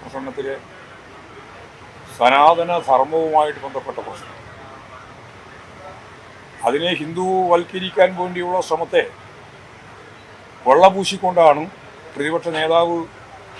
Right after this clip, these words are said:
ഇന്നലെ പറഞ്ഞതായിട്ട് കണ്ടത്. സനാതന ധർമ്മം എന്ന് പറയുന്നത് ബ്രാഹ്മണിക്ക് സംവിധാനത്തിൻ്റെ ഭാഗമായിട്ടുള്ള ചാതുർവർണ്ണ വ്യവസ്ഥയാണ്. അത് തന്നെയാണ്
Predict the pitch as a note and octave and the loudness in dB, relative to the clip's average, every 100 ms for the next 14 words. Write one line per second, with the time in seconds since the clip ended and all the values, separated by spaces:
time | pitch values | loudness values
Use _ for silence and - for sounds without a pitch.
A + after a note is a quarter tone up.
0 | - - - - - - - - B2 D#3 | -20 -20 -20 -20 -20 -20 -20 -12 -6 -2
1 | E3+ D#3+ D#3 - - - - - - - | 2 2 0 -8 -20 -20 -20 -20 -20 -20
2 | - - - - - - - - D3+ D#3+ | -20 -20 -20 -20 -20 -20 -12 2 2 4
3 | D#3 D3+ D3 C#3+ C3 A#2 - - - - | 4 4 2 -2 -2 -2 -6 -20 -20 -20
4 | - - - - - - - - - - | -20 -20 -20 -20 -20 -20 -20 -20 -20 -20
5 | - - - - - - - - - A#2 | -20 -20 -20 -20 -20 -20 -20 -20 -8 0
6 | B2 D#3 F#3 G3 G#3 F3+ F3+ G3+ G3+ G3+ | 4 4 4 2 0 0 0 -2 -4 -4
7 | F#3+ F#3+ F#3+ F#3+ F#3+ G3+ A3 - - - | -2 -2 -2 -4 -4 -4 -6 -10 -20 -12
8 | - - - C#3 E3 F#3+ G3 - F3+ F3 | -12 -10 0 4 4 2 -6 -6 -4 -4
9 | E3+ F#3 F3+ F#3 F#3 D#3 D#3+ E3+ F3 F3 | 0 0 0 -4 -4 4 4 4 -2 -4
10 | E3+ E3 E3+ - C#3+ D#3+ F3 F3 E3 F3 | -4 -6 -6 4 6 6 2 0 -2 -2
11 | D#3+ D#3 D3 E3 C#3 - - - - - | -2 -2 0 4 4 2 -10 -20 -20 -20
12 | - - - - F#4 - - - - - | -20 -20 -18 -16 -16 -16 -18 -18 -20 -20
13 | - - - B2+ D#3+ F3+ F3+ F#3 | -20 -20 -6 -2 -2 -2 2 2